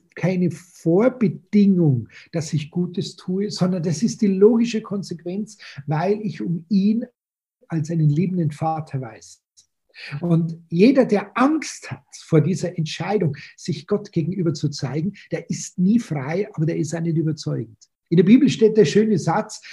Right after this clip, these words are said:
äh, ähm, die Wahrheit wird uns frei machen. Ich drehe den immer gerne um, obwohl ich nicht gescheiter sei, wo ich wie die Bibel. Aber ich sag,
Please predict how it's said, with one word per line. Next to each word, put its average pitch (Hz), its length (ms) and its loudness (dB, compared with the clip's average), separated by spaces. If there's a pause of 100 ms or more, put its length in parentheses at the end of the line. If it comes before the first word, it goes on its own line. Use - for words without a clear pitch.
(140)
äh, 185 380 -4
ähm, 170 340 -2
die 175 320 6 (100)
Wahrheit 175 380 2
wird 180 200 2
uns 160 180 0
frei 175 260 -2
machen. 156 420 -6 (100)
Ich - 180 -6
drehe 202 200 6
den 214 160 6
immer 240 200 4
gerne 190 380 2
um, 196 360 2 (260)
obwohl 151 220 6
ich 190 60 6
nicht 196 180 6
gescheiter 175 400 -2
sei, 185 240 -2
wo 185 80 4
ich 180 100 0
wie 175 80 -2
die 160 120 -2
Bibel. 175 340 0
Aber 147 380 0 (400)
ich 160 260 -4
sag, 208 340 -4